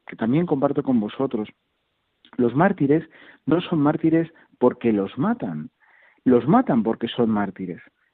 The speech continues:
Es justo al revés. Es decir, tenemos la, eh, bueno, pues la idea de que los mártires son aquellos que han sido asesinados, que han sido, eh, muertos, que les han matado por, a causa de su fe.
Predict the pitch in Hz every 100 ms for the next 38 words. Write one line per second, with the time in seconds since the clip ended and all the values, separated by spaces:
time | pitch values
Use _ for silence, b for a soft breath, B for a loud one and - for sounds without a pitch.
0 | _ - 151 - 185 - 127 107 98 87
1 | - B B B - 131 - 135 123 113
2 | 151 165 160 139 135 B B _ - 110
3 | 104 139 190 143 110 101 113 131 160 208
4 | 139 113 107 104 92 92 101 104 110 131
5 | 147 156 - - 92 - 110 110 135 160
6 | - 117 107 113 117 - 120 135 127 110
7 | - 107 170 170 - 110 - 131 139 B
8 | B B - 95 95 131 180 - 190 220
9 | - 101 - 139 160 139 131 165 196 -
10 | 113 85 - 120 - 101 98 90 - 90